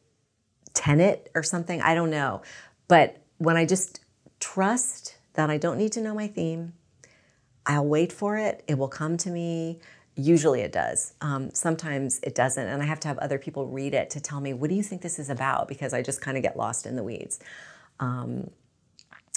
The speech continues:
yeah, Arthur Miller, I love this, the way he, that we, the way he worked with theme. Um, he had this little building outside of his house that was, like, his writing shed. I'm sure it was really beautiful. <laughs> So calling it a shed is probably wrong.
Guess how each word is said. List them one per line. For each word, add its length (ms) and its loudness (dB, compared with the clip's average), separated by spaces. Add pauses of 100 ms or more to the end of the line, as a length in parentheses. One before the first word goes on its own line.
yeah, 300 6
Arthur 280 8
Miller, 340 4
I 100 -2
love 220 0
this, 360 -4
the 160 2
way 160 2
he, 260 2
that 200 -2
we, 140 0
the 200 -6
way 120 2
he 140 2
worked 240 -4
with 120 -4
theme. 300 -2 (460)
Um, 180 4
he 100 0
had 100 4
this 120 2
little 460 2 (180)
building 600 4
outside 320 2
of 40 0
his 120 -4
house 260 2
that 120 -2
was, 120 -6
like, 140 2
his 140 -2
writing 600 -4 (320)
shed. 600 -2
I'm 100 -2
sure 160 2
it 40 6
was 120 0
really 240 -2
beautiful. 540 2
<laughs> 60 -10 (140)
So 160 10
calling 280 6
it 100 2
a 40 0
shed 360 0
is 140 -6
probably 420 -2
wrong. 300 -2